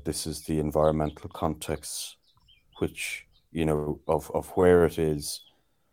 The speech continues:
in your country. And, uh, you know, normally if, if you go out to a particular energy site, you also see the, uh,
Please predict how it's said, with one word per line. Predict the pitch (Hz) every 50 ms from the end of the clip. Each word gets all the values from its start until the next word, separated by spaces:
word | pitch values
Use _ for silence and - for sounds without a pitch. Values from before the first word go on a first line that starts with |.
| _ _ _ _ _ _ _ - -
in | 82 78 73
your | 73 76 73
country. | - - 90 82 73 - - - - 80 78 78
And, | 73 73 73 73 76 73 - - -
uh, | - 73 71 71 71 73 73
you | 82 80
know, | 73 73
normally | 73 76 80 82 82 80 80 76 76 76
if, | 73 - -
if | - 80 - - -
you | 76
go | 78 - 78 76
out | 80 82 82 80 -
to | - - 80
a | 78
particular | - - - - - - - - - 85 80 78 76 - _ _ _ _ _ _ _ - _ -
energy | 90 87 82 80 - - 82
site, | - - - 85 78 80 78 80 -
you | - 82
also | 82 80 76 - - - 82 76
see | - - - 95 90 82 82 80
the, | 78 80 80 80 80 78 80 80 82 80
uh, | 80 80 78 78 78